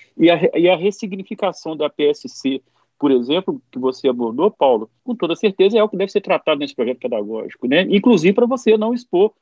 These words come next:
o adolescente a trabalhos inadequados, né? Trabalhos que não vão contribuir, é, do ponto de vista do desenvolvimento desse adolescente enquanto pessoa, enfim, que possam, por outro lado, né,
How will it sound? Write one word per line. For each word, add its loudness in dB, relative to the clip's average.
o -6
adolescente -6
a 0
trabalhos 0
inadequados, -4
né? -8
Trabalhos 0
que -2
não -2
vão -2
contribuir, 0
é, 4
do -8
ponto -2
de -2
vista 0
do 0
desenvolvimento 0
desse -4
adolescente -4
enquanto -6
pessoa, 0
enfim, 0
que 2
possam, 0
por 2
outro 0
lado, -6
né, -12